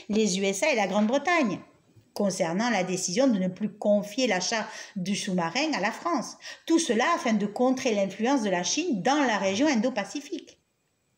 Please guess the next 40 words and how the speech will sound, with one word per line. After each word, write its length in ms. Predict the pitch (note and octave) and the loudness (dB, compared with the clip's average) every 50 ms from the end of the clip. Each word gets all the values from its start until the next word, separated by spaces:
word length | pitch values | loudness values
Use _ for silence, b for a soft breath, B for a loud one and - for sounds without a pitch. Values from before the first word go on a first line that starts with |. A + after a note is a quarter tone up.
| _ _ _ | _ _ _
La 320 | E3+ F3 F#3+ G#3 G#3+ A3 G#3+ | -2 0 0 2 2 0 0
France 360 | G#3+ - A#3 A#3 A3 G#3+ - | -2 -4 -2 -2 -2 -2 -2
et 60 | E3 | -4
l'Australie 480 | D#3+ D#3+ D#3 - - E3 D#3+ G3 E4 B4 B4 B B B B B - | -6 -6 -8 -8 -8 -6 -4 -2 -2 -2 -4 B B B B B -6
étaient 220 | A#3+ B3+ - G3 | -4 -2 -2 -4
pourtant 360 | - - D#3 - - D#3+ D#3 | -4 -6 -10 -8 -6 -4 -4
fondées 380 | D#3 - - D#3 F3+ C4 F4+ G#4+ | -4 -6 -6 -4 -2 -2 -2 -2
sur 240 | G#4 - C#4 A#3 G#3 | -2 -2 -2 0 0
une 160 | F#3+ F#3 E3 | 0 0 0
relation 400 | D3+ D3+ D3+ D3+ D#3+ - D#4+ F4 | 0 -2 -2 -4 -4 -4 -2 0
de 80 | C4 | 0
confiance. 760 | - - D#4 G4 - - B4+ B4+ B4 F#4 C4 - - - - - _ _ _ _ _ _ _ _ _ _ _ b b b b b _ - | 0 0 0 -2 -2 -4 -6 -6 -4 -6 -6 -6 -8 -10 -14 -18 _ _ _ _ _ _ _ _ _ _ _ b b b b b _ -6
Tout 140 | - F#3 | -6 -4
comme 280 | - - F#3+ E3+ F3 F3 | -2 -2 -2 0 0 -2
vous 180 | F#3+ D4+ F#4+ G4+ | -2 0 2 2
et 100 | E4 A#3+ | 2 2
votre 280 | F#3+ G3+ G3+ - - A#3+ | 2 0 -2 0 2 2
moitié, 360 | A#3+ C#4+ E4 E4 - - A#4 A#4 A4 - - - - - | 4 4 4 2 0 0 0 -2 -2 -6 -10 -16 -12 -6
votre 320 | F3 F#3 G#3+ G#3 - C#4+ | -2 -2 -2 0 0 -2
ami, 280 | E4 G4+ G#4 G#4 G4 C#4 | -2 -2 -2 -2 -2 0
votre 160 | B3 B3 B3 | 0 0 0
collègue, 360 | - E4 F4 G4 A4 G#4 C4+ | 0 2 2 2 2 2 0
votre 160 | A3+ C4+ C4+ - | 0 -2 0 0
famille 320 | D#4+ F4 G#4 A4 G#4 F4 | 0 0 0 0 0 2
ou 60 | C#4 | 2
votre 220 | C4 C4+ C4+ - D#4 | 2 2 0 0 -2
associé. 400 | D4+ - F#4+ F4+ - - A#4+ A#4+ A#4 - - - _ _ _ _ _ _ _ _ _ _ B B B B B B - | -4 -4 -6 -6 -6 -4 -4 -6 -6 -8 -16 -20 _ _ _ _ _ _ _ _ _ _ B B B B B B 0
L'armement 520 | B3 C#4+ C#4+ C#4 E4 F4 F4 F#4 - A4 G#4+ | 2 2 4 4 2 2 2 2 0 0 2
est 60 | D#4 C#4 | 2 2
représenté 580 | C#4+ C#4+ C#4+ - C#4+ C4 C#4 C#4 C4+ F4+ F4 | 2 2 0 0 0 2 2 2 2 0 -2
par 240 | F4 - D4 C4 C4+ | -2 -2 -2 0 2
Mars, 440 | C4+ B3+ A#3+ F#3 D#3 - - - - | 2 2 2 0 -4 -8 -10 -10 -6
maître 400 | E3 F#3+ A3+ B3+ C#4+ C#4+ C#4+ C4+ | -2 2 2 4 2 2 0 -2
du 140 | G#3+ G3 F#3+ | -2 -2 0
bélier 260 | G3+ A3 A3+ B3+ B3+ | 0 0 0 0 0
en 120 | G#3+ G3+ G3 | 0 0 0
douze, 400 | E3+ E3+ D#3+ D3+ D3 - A2+ B B B B B B - | -2 -4 -6 -8 -8 -10 -12 B B B B B B -6
qui 100 | G#3 F#3+ | -4 -2
est 40 | |
donc 200 | F3+ F3+ F3 - | -2 -2 -4 -6